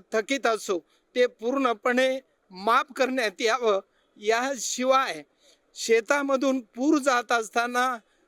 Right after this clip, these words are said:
बऱ्याचशा जमिनी खरडून गेल्या, ज्या तीन तीन, चार चार वर्ष, पाच वर्ष पुन्हा पेरणी योग्य होणार नाहीत, त्या जमिनीचे वेगळे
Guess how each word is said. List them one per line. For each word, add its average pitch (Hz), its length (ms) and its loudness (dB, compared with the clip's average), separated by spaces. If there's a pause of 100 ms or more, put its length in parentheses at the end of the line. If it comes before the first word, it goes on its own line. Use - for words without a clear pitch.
(120)
बऱ्याचशा 254 680 2
जमिनी 247 600 -2 (140)
खरडून 233 460 0
गेल्या, 226 340 2 (440)
ज्या 247 340 0 (420)
तीन 269 220 -2
तीन, 285 300 -2
चार 240 340 -2
चार 269 340 0
वर्ष, 247 380 -2
पाच 262 520 0
वर्ष 247 380 -2
पुन्हा 262 540 0
पेरणी 262 480 -2
योग्य 233 320 -2
होणार 233 520 0
नाहीत, 214 340 0 (480)
त्या 277 240 2
जमिनीचे 254 920 -2 (420)
वेगळे 240 560 2